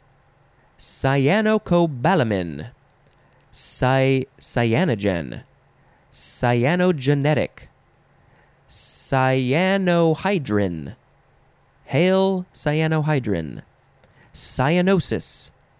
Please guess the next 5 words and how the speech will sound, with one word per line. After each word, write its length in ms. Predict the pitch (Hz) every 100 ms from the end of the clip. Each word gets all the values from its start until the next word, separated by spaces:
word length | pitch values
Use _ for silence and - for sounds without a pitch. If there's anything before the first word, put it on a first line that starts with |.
| _ _ _ _ _
cyanuric 1000 | - - 139 156 175 170 143 151 147 143 -
acid, 580 | 123 117 - 87 - - _ _ _ _ _ _
Sibylle, 840 | - - 302 151 120 104 90 67 123 _ _ _
cyber, 680 | - - - 180 180 175 180 - _ _ _
cyber, 720 | - - 135 139 143 143 143